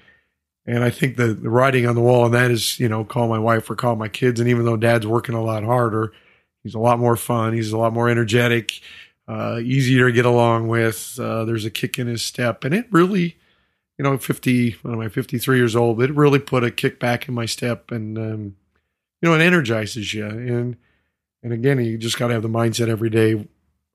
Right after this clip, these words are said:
I do anyway, and I would hope most folks could, is what's the opportunity to either help somebody or help your business, and,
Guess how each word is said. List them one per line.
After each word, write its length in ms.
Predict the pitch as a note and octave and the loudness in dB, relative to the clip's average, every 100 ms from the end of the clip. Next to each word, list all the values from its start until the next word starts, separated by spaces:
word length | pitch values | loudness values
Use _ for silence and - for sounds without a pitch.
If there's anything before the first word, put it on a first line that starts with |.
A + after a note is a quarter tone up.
| - | -2
I 180 | C3 C3+ | 2 2
do 280 | A2 A2 | 2 0
anyway, 360 | A2 A2 A2+ A#2+ | 0 0 0 2
and 80 | A#2+ | 0
I 120 | A2 | 0
would 160 | G#2 A2 | -2 -4
hope 240 | A2+ - A#2+ | -4 -6 -8
most 260 | A2+ A2+ | -6 -6
folks 280 | - A2 - | -6 -8 -8
could, 280 | - A#2 A2 | -4 -4 -2
is 260 | G#2+ - - _ _ - | -4 -8 -12 _ _ -2
what's 200 | B2+ - | 0 2
the 140 | B2+ | 4
opportunity 720 | B2 - - - A#2 A2 G#2+ | 4 0 -4 -2 0 0 -2
to 60 | G#2 | -2
either 260 | G#2+ G#2+ G#2 | -4 -2 2
help 200 | A#2+ - | 0 0
somebody 480 | - A2+ A2 A2 | -2 0 2 2
or 120 | G#2+ G2+ | 0 0
help 240 | G#2 - | -2 -6
your 100 | G2+ | -8
business, 500 | G2+ G2 G#2 G2+ - | -8 -8 -12 -10 -8
and, 240 | A2 G2+ | -8 -10